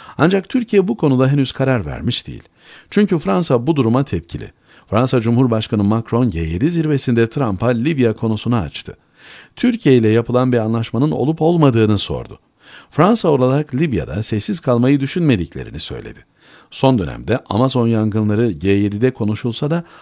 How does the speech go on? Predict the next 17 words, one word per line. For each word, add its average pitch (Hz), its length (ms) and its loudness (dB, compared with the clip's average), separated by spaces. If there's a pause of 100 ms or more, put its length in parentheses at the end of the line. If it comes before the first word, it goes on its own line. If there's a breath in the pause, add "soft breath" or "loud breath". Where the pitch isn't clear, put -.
(140 loud breath)
Almanya 131 460 2
Başbakanı 123 460 -2
Merkel 104 520 -2
bile 90 220 -2
Libya 117 300 0
konusunda 101 580 -4
Trump'la 95 420 -2
görüştü. 95 500 -4 (540 loud breath)
Orta 143 400 2
Doğu 226 180 -4
merkezli 131 600 0
çatışma 131 540 -4
halinin 90 520 0
yeni 117 240 2
bölgesi 117 500 -2
Libya 120 260 -2
olacak. 73 380 -8